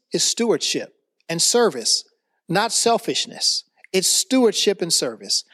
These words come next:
I, I learned this acronym about joy, and this is the season of Advent, and, and at the season of Advent, the birth of Christ, we, we, we love to sing songs about joy, joy to the world, where J O Y, the key to having joy in your life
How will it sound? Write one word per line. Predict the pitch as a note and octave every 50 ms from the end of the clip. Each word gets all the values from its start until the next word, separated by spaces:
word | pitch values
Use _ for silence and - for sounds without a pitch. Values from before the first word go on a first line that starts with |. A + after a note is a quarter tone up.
| - - - - - - -
I, | - G3+ -
I | - G#3 G#3+ A#3
learned | A#3+ B3 C#4+ C#4+ C4 A#3
this | G#3 F#3 - -
acronym | G#3 F#3+ F3+ - - E3+ D#3+ D#3+ D3+ D3+ D#3
about | D3 C#3+ E3 D3 C#3+ - -
joy, | B2 C#3+ D#3 C#3 A2+ G2+ G2+ - - -
and | G#3 D#3+ E3+
this | A#3 A3+ -
is | A#3+ G3+ D3+
the | D#3 C#3
season | - - - G#3 G3 F#3 E3 D#3 D#3+ D3
of | C#3+ C3 C#3+
Advent, | D3 D#3 D3+ C#3 - C#3+ C#3 C#3
and, | C3+ C#3 C3 - - - - - -
and | E3 E3+
at | F3 E3
the | - D3+
season | - - - A3 A3+ F#3 - G3
of | E3+ D#3+
Advent, | E3+ F3 F#3 F3 D#3+ F3+ F3+ F3 E3+
the | - -
birth | - D#3+ F#3 F#3+ F#3 -
of | D3 -
Christ, | - - F3 F3 F3+ E3+ - -
we, | E3+ E3 D#3+
we, | D#3 E3+ E3 E3+ E3+ D#3+ E3 - - - _
we | - E3
love | E3 E3+ F#3 G#3 A#3 G#3
to | - G3
sing | - - - G#3 G3 F#3
songs | E3 - - - F#3 G3 F#3+ F#3 F3 C#3 D#3
about | D#3+ D3 D#3 D3+ D3+ C3+
joy, | C3 B2+ E3 D#3 C#3 B2+
joy | - - D#3+ G3+ A#3 B3 A#3
to | - - A3
the | G3+ F#3+ F3
world, | F3 F3+ E3 C#3+ B2+ - - - - -
where | F3 E3 E3
J | D3+ C3+ - G3 A3+ B3
O | B3+ A#3+ A#3 A3
Y, | A3 G3 D#3+ C#3 G#2 F2+ F2 G#2+ A#2+
the | - D#3+
key | - - - C4
to | C#4 C4
having | - - A#3 A#3 A#3 A3 G3+ F3
joy | D#3 C#3+ D#3+ E3+ F3 F#3
in | G3 G3+
your | G#3 G#3
life | G3+ G#3+ G#3+ A3+ B3 A3+ - -